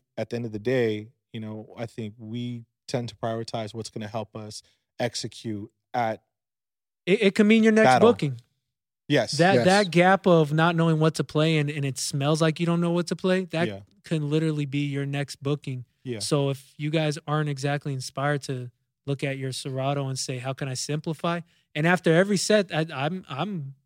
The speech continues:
Speaker 2: that's what I, what I do. "How could I have done that better?" Like, sit in front of your shit and just figure out what's the simplest way for me to get this out to the people, because I want it to be seamless and smooth. And if,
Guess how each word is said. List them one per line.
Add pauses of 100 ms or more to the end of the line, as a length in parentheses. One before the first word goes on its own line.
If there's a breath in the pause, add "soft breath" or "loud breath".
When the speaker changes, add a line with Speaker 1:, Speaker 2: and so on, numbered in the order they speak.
Speaker 2:
that's
what
I,
what
I
do.
"How
could
I
have
done
that
better?" (680)
Like, (400)
sit
in
front
of
your
shit
and
just
figure
out
what's
the
simplest
way
for
me
to
get
this
out
to
the
people,
because (280)
I
want
it
to
be
seamless
and
smooth. (420)
And
if,